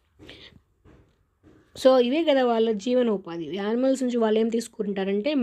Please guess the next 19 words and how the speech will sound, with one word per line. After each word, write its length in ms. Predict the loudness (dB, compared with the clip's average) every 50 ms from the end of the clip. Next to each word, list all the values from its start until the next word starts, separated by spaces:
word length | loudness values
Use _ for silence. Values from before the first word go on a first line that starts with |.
| 0
మిల్క్, 360 | 0 0 -2 -4 -6 -6 -4 -2 0 0 0 0 2
మీట్, 340 | 2 2 2 0 -2 -4 -6 -4 -2 0
వాళ్ళ 140 | 0 0 -2 -4
యొక్క 140 | -6 -12 -14 -14 -14
స్కిన్, 460 | -18 -20 _ -2 -2 0 0 0 0 -2 -4 -4 -8 -14 -20 -20 -20 -20 -20 -20 -20 -20 -8
for, 160 | -4 0 0 0 0 -2 -2
for 120 | -2 -2 -2 -2 0 0
tents 280 | 2 2 2 0 0 -2 -2 -2
కానీ, 260 | 0 0 0 0 0 0 -2 -2 -2
వూల్స్ 300 | -2 0 0 0 -2 -2 -2 -2
గా-, 180 | -2 -2 0 0 0
వూల్ 240 | 2 2 2 2 0 -2 -4 -14 -20 -20 -20 -20 -20 _ _ _ _ -4 -2
ఎవరికి 300 | -2 0 -2 -2 -4 -6 -2 4
కోట్స్‌కి 380 | 4 4 4 4 0 -2 -4 -2 -2
కానీ, 200 | -2 0 0 0 -2 -2
స్వెటర్స్ 360 | -2 -4 -2 -2 -2 -4 -6 -12 -20 _ -10
కోసం 260 | -8 -8 -6 -6 -6 -6 -6 -8 -20 -20 -20 -20 _ _ _ -2
యూజ్ 180 | -2 -2 -2 -4
చేస్తారు. 340 | -12 -12 -14 -16 -20 -20 -20